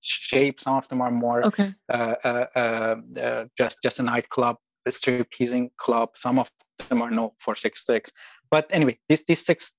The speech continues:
Speaker 1: buildings exist.
Speaker 2: Okay.
Speaker 1: But I, the, the point is, the places are normally been, like, even Shenzhen in China, it's, it's more, more traditional. It's, you know, the co-, communist, and it's not, s-, sex is not part of their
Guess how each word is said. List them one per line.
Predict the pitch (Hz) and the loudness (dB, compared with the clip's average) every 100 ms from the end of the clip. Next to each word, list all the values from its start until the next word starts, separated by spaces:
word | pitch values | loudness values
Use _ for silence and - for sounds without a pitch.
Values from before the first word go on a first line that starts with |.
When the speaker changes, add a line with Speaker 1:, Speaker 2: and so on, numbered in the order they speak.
| _ | _
Speaker 1:
buildings | 120 123 143 139 - | 2 4 2 2 -2
exist. | 120 117 - - - _ - - - 233 | -2 -2 -4 -8 -10 _ -20 -18 -4 -2
Speaker 2:
Okay. | 208 170 | 0 2
Speaker 1:
But | 160 180 170 - - - _ - | 4 4 2 0 -6 -8 _ -2
I, | 135 135 131 135 135 139 _ _ _ - | 2 2 2 -2 -4 -8 _ _ _ 0
the, | 170 - | 0 2
the | 143 | 0
point | 208 208 | 2 2
is, | 202 | 2
the | 156 | 2
places | 151 165 151 165 | 2 2 2 0
are | 147 | 0
normally | 131 131 139 175 180 | 0 0 0 0 0
been, | 170 170 208 _ | 0 -4 -6 _
like, | - 120 _ _ - - _ _ | -2 -2 _ _ -20 -20 _ _
even | 135 143 | 4 4
Shenzhen | - 127 120 135 | 2 0 0 0
in | 135 | -2
China, | - 120 135 220 127 | -2 -2 -2 -2 -4
it's, | - | -6
it's | 123 - | -4 0
more, | 131 139 - - _ - | 2 0 -6 -20 _ 2
more | 151 160 | 4 4
traditional. | - 123 127 123 - 104 107 | 0 -2 -2 -4 -4 -6 -6
It's, | - - | -8 -2
you | 143 | 2
know, | 139 | 2
the | 117 107 _ | 2 -2 _
co-, | - - - | -12 -8 -4
communist, | 123 123 123 120 - _ - | -2 0 0 -2 -4 _ -6
and | 120 | -4
it's | 113 - | -2 -2
not, | 123 - _ _ _ - - _ _ _ - | -4 -6 _ _ _ -20 -20 _ _ _ -10
s-, | - | 0
sex | 156 147 139 | 2 2 2
is | 135 | 2
not | 139 | 0
part | - 135 120 | -2 -2 -2
of | |
their | 104 | -2